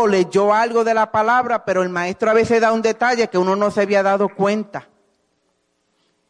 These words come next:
Y nos ayuda, nos abre los ojos, nos abre el entendimiento.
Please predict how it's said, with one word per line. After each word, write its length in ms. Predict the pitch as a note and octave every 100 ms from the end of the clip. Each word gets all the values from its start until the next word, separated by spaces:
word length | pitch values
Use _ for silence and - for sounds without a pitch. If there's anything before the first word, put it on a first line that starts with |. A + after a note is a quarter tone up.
| _ _ _ F#3+
Y 220 | E3+ E3
nos 180 | E3+ F3
ayuda, 520 | E3 D#3+ G#3+ G#3+ F3+
nos 120 | D#3
abre 220 | D#3+ F3+
los 260 | F3 E3 -
ojos, 220 | A3 G#3
nos 140 | F3+
abre 220 | D#3+ F3 F#3
el 100 | F#3+
entendimiento. 960 | F#3 F3+ F3+ E3+ E3 G#3 A#3+ - D#3